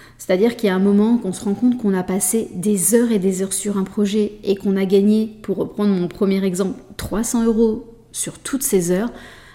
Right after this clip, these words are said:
à un moment, enfin, y-, ça fait vraiment naître de la frustration. Et je voudrais pas que tu vives ça, parce que clairement, moi, ça m'est arrivé pendant des projets et des projets, jusqu'à ce que j'accepte de re-, de monter mes prix,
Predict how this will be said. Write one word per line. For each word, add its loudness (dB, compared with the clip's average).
à -4
un 0
moment, 0
enfin, -6
y-, -2
ça -4
fait -8
vraiment 0
naître 0
de -4
la -2
frustration. -10
Et -4
je -8
voudrais -2
pas -4
que -2
tu -4
vives -8
ça, -4
parce -10
que -6
clairement, 0
moi, 2
ça -4
m'est -4
arrivé 0
pendant -6
des 0
projets 0
et 0
des 2
projets, -4
jusqu'à -6
ce -6
que -2
j'accepte -2
de 0
re-, -4
de -6
monter 0
mes 0
prix, -6